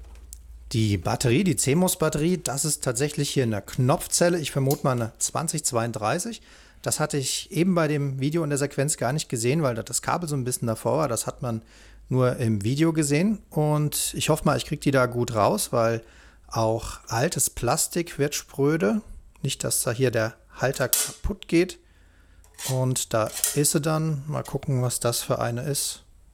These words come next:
Das ist eine zwanzig zweiunddreißig, wie man die heute in Rechnern auch noch drin hat.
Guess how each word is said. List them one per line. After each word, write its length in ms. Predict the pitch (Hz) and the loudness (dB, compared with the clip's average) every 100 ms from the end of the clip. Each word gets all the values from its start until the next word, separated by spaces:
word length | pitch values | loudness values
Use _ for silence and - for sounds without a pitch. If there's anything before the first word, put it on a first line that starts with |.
| _ - - - - - | _ -20 -20 -20 -20 -2
Das 160 | 156 160 | 2 4
ist 60 | |
eine 260 | 160 147 - | 6 4 0
zwanzig 420 | - 139 151 135 | 2 2 2 -2
zweiunddreißig, 760 | - 131 127 113 123 131 131 139 | 0 0 2 0 0 0 -6 -4
wie 80 | |
man 200 | 127 123 | -2 -2
die 220 | 117 110 113 | -2 -2 2
heute 300 | 117 139 139 | 2 2 0
in 200 | 123 120 | 0 0
Rechnern 380 | 117 - 120 | -2 -2 -4
auch 140 | 113 139 | -2 -4
noch 140 | 156 | -4
drin 260 | - 151 135 | -4 -2 -2
hat. 200 | 131 | -4